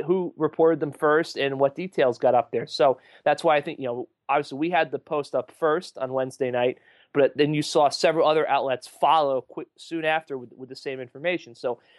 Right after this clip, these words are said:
basically that's why this all happened, in the fact that for whatever reason, you know, they, they crossed their I's and dotted their T's in Washington State, and they got it out on Wednesday night, Wednesday afternoon for them. That's when we received it, and it just happened to be this timing of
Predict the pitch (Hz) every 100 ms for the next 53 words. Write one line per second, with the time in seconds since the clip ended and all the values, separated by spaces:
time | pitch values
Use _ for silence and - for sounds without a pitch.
0 | - 226 226 185 196 196 160 165 156 147
1 | 160 139 - 151 143 123 98 123 _ _
2 | _ _ 139 135 131 - 139 135 127 -
3 | _ _ _ _ _ _ - 151 170 175
4 | 175 175 180 131 139 139 147 131 156 156
5 | - 165 165 165 147 151 147 143 143 147
6 | 143 135 - 160 151 143 127 147 156 151
7 | 139 127 - 117 117 - _ _ _ 127
8 | 127 127 131 143 139 131 131 127 127 135
9 | 131 - 131 151 156 143 _ - 143 143
10 | 147 135 - 143 139 - 135 151 139 139
11 | _ _ - 139 135 143 139 131 131 -
12 | 135 123 139 135 - 123 151 139 - 143
13 | 151 147 127 139 131 127 - 165 160 143
14 | 131 123 120 113